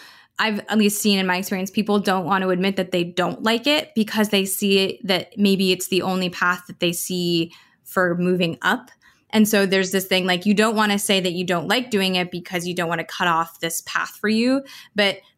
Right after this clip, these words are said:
I think I at least haven't really seen a lot of great examples. I haven't really worked with many people who are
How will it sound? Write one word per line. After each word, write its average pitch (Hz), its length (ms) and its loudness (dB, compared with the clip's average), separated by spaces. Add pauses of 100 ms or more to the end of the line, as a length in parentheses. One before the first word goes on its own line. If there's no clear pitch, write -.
(100)
I 208 100 -2
think 202 300 2
I 202 340 -2
at 208 100 -2
least 190 220 -4
haven't 180 240 -4
really 185 240 -4
seen 180 300 -2
a 170 80 0
lot 165 200 0
of 165 120 -4
great 170 160 0
examples. 170 640 0
I 175 80 -2
haven't 202 280 0
really 185 200 0
worked 170 320 -4
with 185 200 0
many 175 180 0
people 185 340 -2
who 185 200 2
are 175 260 2